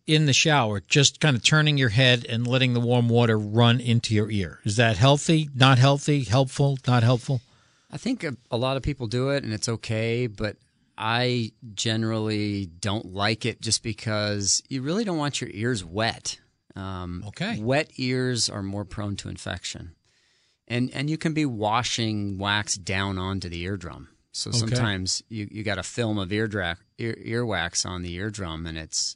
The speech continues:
Speaker 2: it's affecting your hearing a little bit.
Speaker 1: Okay, good to know. Before I came here today, a, a friend of mine stopped me and started asking me about this. It's an interesting story. He's, uh, his son came to live with him, has two cats. They live in the base-,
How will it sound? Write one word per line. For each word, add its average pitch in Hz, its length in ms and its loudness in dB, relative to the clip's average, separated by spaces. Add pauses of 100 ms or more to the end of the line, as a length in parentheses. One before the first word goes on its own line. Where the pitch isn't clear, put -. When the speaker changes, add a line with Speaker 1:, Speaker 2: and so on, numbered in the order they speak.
Speaker 2:
it's 85 260 -8
affecting 95 460 -10
your 80 120 -10
hearing 80 360 -10
a 78 40 -16
little 78 220 -16
bit. 73 220 -18 (440)
Speaker 1:
Okay, 175 320 -2
good 165 200 0
to 175 80 -2
know. 120 220 0 (340)
Before 269 360 6
I 220 80 8
came 202 280 6
here 131 180 4
today, 104 440 0 (100)
a, 127 200 -2
a 135 60 2
friend 151 300 2
of 135 60 -2
mine 113 220 4
stopped 104 360 0
me 120 180 0
and 120 320 0 (500)
started 135 320 2
asking 135 240 4
me - 20 2
about 113 240 2
this. 143 160 -6
It's - 280 -14
an 131 80 -6 (140)
interesting 147 500 4
story. 123 340 2
He's, 123 280 0 (400)
uh, 131 240 -4 (220)
his 139 220 6
son 160 220 8
came 147 200 6
to 139 100 2
live 139 160 6
with 135 120 2
him, 151 140 6
has 123 180 6
two 143 180 4
cats. 131 460 4
They 110 140 -2
live 120 160 4
in 123 80 6
the 123 60 4
base-, 127 340 6